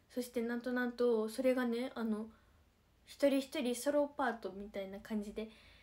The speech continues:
言う、結構ね、特殊な感じの歌の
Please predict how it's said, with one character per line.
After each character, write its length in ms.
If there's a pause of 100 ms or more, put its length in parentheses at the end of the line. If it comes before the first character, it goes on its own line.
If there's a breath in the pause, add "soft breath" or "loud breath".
(220 loud breath)
言 120
う、 360 (200)
結 280
構 180
ね、 280 (480)
特 240
殊 200
な 140
感 260
じ 140
の 320 (2000 soft breath)
歌 240
の 440